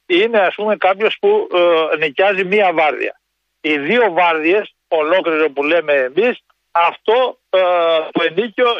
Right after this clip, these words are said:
κυμαίνεται από σαράντα πέντε και πενήντα. Ανάλογα λίγο και με το αυτοκίνητο που σου διαθέτει, ας πούμε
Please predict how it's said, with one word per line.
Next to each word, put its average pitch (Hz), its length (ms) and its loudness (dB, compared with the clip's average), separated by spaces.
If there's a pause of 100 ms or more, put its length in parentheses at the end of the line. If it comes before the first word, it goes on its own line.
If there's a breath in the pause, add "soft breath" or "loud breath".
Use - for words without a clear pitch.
(100)
κυμαίνεται 196 540 0 (180)
από 185 180 -2
σαράντα 180 500 0
πέντε 226 260 0 (100)
και 226 120 -6
πενήντα. 208 520 0 (260)
Ανάλογα 180 600 0
λίγο 180 420 0 (360)
και 220 200 0
με 254 100 0
το 226 100 0 (100)
αυτοκίνητο 196 600 -2
που 180 180 -2 (340)
σου 160 180 -2
διαθέτει, 170 600 0
ας 160 140 0
πούμε 170 380 0